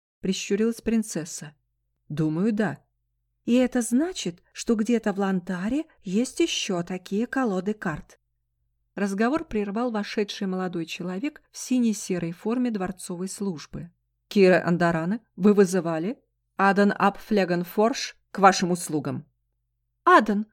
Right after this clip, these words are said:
прошу вас проверить апартаменты Герета Лоя Каретников. Ей показалось, что она чувствует некое магическое воздействие".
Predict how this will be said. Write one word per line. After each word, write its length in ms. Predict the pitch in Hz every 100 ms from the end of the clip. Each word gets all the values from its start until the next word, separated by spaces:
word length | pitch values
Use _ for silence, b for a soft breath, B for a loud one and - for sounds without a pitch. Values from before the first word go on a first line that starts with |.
| _
прошу 340 | 285 320 -
вас 160 | 311 294
проверить 500 | - 302 285 277 262
апартаменты 840 | - 247 262 - 277 349 381 254
Герета 440 | 214 247 254 233 240
Лоя 280 | 240 277
Каретников. 760 | 285 339 262 202 190 185 190 - _ _ _ _
Ей 220 | - 196 214
показалось, 760 | 220 220 208 196 247 320 - -
что 220 | - -
она 180 | 262 262
чувствует 600 | 262 285 269 - 262 262 - -
некое 420 | 240 277 277 349
магическое 880 | 302 247 208 208 254 - - 247 247
воздействие". 840 | - 233 220 214 180 - 175 180